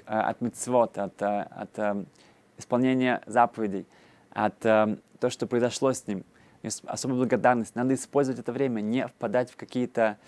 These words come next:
э, э, заботы, и, потому что тогда это, э, проходит зря.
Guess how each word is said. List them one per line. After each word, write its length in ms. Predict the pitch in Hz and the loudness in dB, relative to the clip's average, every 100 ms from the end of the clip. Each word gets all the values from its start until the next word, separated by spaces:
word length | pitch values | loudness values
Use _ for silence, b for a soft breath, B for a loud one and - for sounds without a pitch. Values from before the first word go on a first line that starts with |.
| b b _ | b b _
э, 340 | 110 107 107 - - - | -2 0 0 -4 -14 -8
э, 220 | 110 107 | -4 -2
заботы, 500 | 107 101 127 135 135 | -2 2 0 2 -2
и, 300 | - 117 110 - _ _ _ | -2 -2 -2 -8 _ _ _
потому 200 | - 107 | -14 -12
что 140 | - | -8
тогда 280 | - 107 123 | -6 0 0
это, 360 | 117 - 117 107 - - | 0 -2 -4 -4 -14 -14
э, 220 | - 107 | -6 -6
проходит 480 | 101 113 - 120 107 | -4 -4 0 0 0
зря. 280 | 107 117 | 4 4